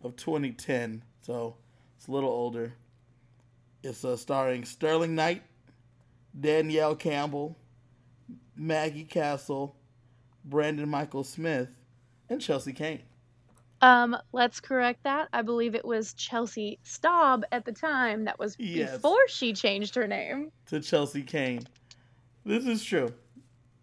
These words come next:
Speaker 1: This is really true.
Speaker 2: <laughs>
Speaker 1: I, I didn't even realize that she had changed her name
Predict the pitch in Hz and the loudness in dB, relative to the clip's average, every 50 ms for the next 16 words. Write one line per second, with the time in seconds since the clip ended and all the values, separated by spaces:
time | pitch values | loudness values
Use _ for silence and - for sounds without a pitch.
0 | _ _ _ _ - - 175 165 - - 220 214 - - 185 170 139 - 226 - | _ _ _ _ -4 -2 -2 0 0 2 2 2 2 0 -2 -4 -2 -2 0 0
1 | - 311 - - - 427 - - - 453 - - - 349 359 - - - 320 320 | 0 -2 4 8 10 10 10 12 12 12 12 12 12 6 6 6 6 4 4 4
2 | - - - - - - - - - - - - - 185 202 196 - - - 160 | 2 0 -16 -6 -2 0 0 0 0 0 0 2 4 4 2 2 0 -8 -2 2
3 | 175 214 262 320 302 277 247 240 214 185 196 196 190 175 180 156 165 147 - 165 | 2 2 4 2 2 2 2 4 4 6 6 6 6 6 6 4 2 -2 -2 -4
4 | 147 131 - 139 127 143 143 127 123 120 123 123 123 120 117 117 | -4 -4 -4 -6 -4 -4 -4 -4 -4 -2 -2 -2 -2 -4 -4 -8